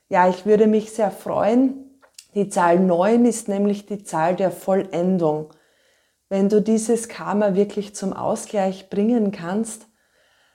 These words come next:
denn gan-, denn dann bist du ein ganz wertvoller Schatz für diese Welt. Wir brauchen ganz dringend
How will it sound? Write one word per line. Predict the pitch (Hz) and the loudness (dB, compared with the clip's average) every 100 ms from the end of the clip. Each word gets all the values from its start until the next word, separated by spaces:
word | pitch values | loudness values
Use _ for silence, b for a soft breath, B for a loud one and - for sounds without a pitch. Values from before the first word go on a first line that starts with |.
| - | -8
denn | 175 | -2
gan-, | 180 180 220 220 | 0 2 0 0
denn | 196 202 | 0 2
dann | 190 214 214 | 2 2 2
bist | 226 220 | 0 0
du | 233 | -2
ein | - 202 | 0 0
ganz | 208 208 214 - 175 | 0 0 -2 -2 0
wertvoller | 180 208 240 - - 185 180 | 4 4 2 -6 -4 -2 -2
Schatz | 175 170 165 - | -4 -6 -8 -10
für | - 196 | -6 -4
diese | 190 190 - 180 | -2 -4 -2 -2
Welt. | 160 175 214 - - b b b b b b - | 2 2 0 -4 -18 b b b b b b -6
Wir | 185 | -2
brauchen | 185 156 170 - 202 | 4 4 4 2 -2
ganz | 190 190 - - | -2 -2 -6 -8
dringend | 190 190 196 190 185 - | -4 -2 0 -2 -4 -8